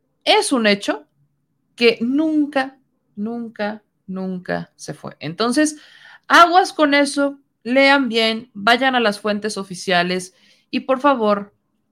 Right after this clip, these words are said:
por favor, no, no confíen, no confíen a, a, a, a ojos cerrados en su medio de confianza, si es que son de confianza. Les hace falta ver más backs, como dice Rogelio Muñoz. La neta, sí. Entonces, bueno,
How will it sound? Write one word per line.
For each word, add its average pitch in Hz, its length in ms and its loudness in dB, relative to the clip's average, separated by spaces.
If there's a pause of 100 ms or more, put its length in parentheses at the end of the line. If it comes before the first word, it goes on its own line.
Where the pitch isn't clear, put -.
(600)
por 240 100 -14
favor, 240 360 -6
no, 185 380 -8 (180)
no 226 180 -6
confíen, 170 600 -6
no 196 200 -10
confíen 180 440 -4
a, - 40 -6
a, - 600 -8
a, - 80 -14 (380)
a 226 160 8
ojos 254 260 2
cerrados 214 760 0
en 165 300 -8
su 160 360 -6
medio 175 720 -2
de 165 120 -4
confianza, 240 560 2
si 202 140 -4
es 196 140 -4
que 185 140 -8
son 185 220 -6
de 185 120 -4
confianza. 196 640 -4 (340)
Les 190 180 -2
hace 220 220 2
falta 208 300 0
ver 180 160 0
más 160 200 -4
backs, 139 280 -8
como 151 280 -8
dice 151 460 -6
Rogelio 143 460 -4
Muñoz. 120 380 -12 (260)
La 160 160 0
neta, 160 260 -8
sí. - 260 -18 (320)
Entonces, 220 460 0
bueno, 427 180 4